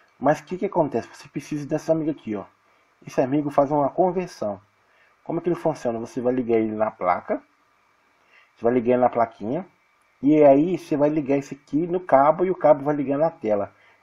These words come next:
É o cabo próprio. Quando você compra esse aqui, geralmente já vem um cabo. Tá vendo? Já vem um cabo junto. Então como é que funciona? Aqui você vai ligar na placa pro backlight. E aqui você vai ligar nessa plaquinha de cima.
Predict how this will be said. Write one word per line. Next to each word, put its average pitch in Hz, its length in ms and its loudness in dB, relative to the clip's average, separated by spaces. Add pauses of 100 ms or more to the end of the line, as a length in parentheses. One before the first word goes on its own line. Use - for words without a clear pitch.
(100)
É 120 80 10
o 139 80 8
cabo 160 260 8
próprio. 110 460 6
Quando 135 180 -2
você 139 220 -6
compra 139 280 -4
esse - 140 -20
aqui, - 160 -4
geralmente 139 360 6
já 151 60 4
vem 143 140 -2
um 156 80 -6
cabo. 101 380 -4 (1500)
Tá - 60 -12
vendo? 127 200 0
Já 123 100 6
vem 120 120 0
um 151 60 -2
cabo 131 300 -2
junto. 104 360 -8 (240)
Então 131 200 -6
como 151 160 -2
é - 20 -2
que - 80 -8
funciona? 110 460 -4 (360)
Aqui 156 280 0
você - 120 -4
vai 143 140 8
ligar 123 260 6
na 117 140 4
placa 113 380 2
pro - 120 -8
backlight. 113 800 -2 (380)
E 151 100 2
aqui 170 240 -2
você - 100 -6
vai 165 140 2
ligar 156 260 6
nessa 160 220 0
plaquinha 175 380 -6
de - 40 -18
cima. 120 400 -4